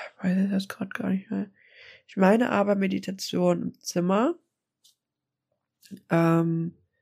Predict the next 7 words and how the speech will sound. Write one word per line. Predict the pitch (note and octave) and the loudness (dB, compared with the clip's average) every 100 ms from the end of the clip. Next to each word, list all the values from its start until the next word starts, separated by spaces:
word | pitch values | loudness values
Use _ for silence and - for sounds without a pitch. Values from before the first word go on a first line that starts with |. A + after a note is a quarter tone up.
| _ | _
oder | G3 F#3+ | 2 2
in | F3+ | 2
der | E3+ | 0
Me-, | F3 | 0
Meditationshalle. | F3+ F3 F3+ E3+ - F#3+ A3 C4 - A3 G#3+ G#3 A3 _ _ - - _ _ - | -2 -4 -2 -6 -6 -2 -2 -2 -4 -2 0 0 -2 _ _ -20 -20 _ _ 0
Dann | E3+ E3 E3 E3 E3 E3 - _ _ _ _ _ _ _ _ | 2 4 2 0 -4 -6 -10 _ _ _ _ _ _ _ _
danach | - E3 E3+ F3+ F#3+ G3 | -2 0 4 6 4 2